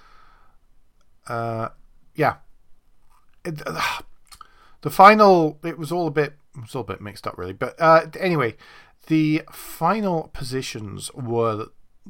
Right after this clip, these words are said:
were that Felipe Massa came in third for the Venturi Formula E team. Oliver Rowland was second for Nissan Edams, and Jean-Eric Vergne, uh, won for the D S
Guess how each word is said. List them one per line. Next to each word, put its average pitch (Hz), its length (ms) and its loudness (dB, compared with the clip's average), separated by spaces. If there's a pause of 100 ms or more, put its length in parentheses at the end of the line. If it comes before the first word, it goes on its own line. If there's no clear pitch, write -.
(240)
were 113 340 -4
that 113 300 -10
Felipe 208 400 -4
Massa 165 560 2
came 123 300 -4
in 104 160 -8
third 104 580 -6
for - 80 -16
the 98 80 -10
Venturi 98 460 -8
Formula 95 380 -10
E 90 100 -12
team. 92 260 -12 (500)
Oliver 196 280 10
Rowland 123 460 4
was 110 120 -8
second 123 560 -6
for - 80 -10
Nissan 110 480 -8
Edams, 101 560 -8 (380)
and 120 400 0
Jean-Eric 131 540 0
Vergne, 95 540 -6
uh, 92 280 -10
won 90 340 -10
for - 160 -14
the 92 160 -12 (360)
D 95 280 -8
S 95 300 -12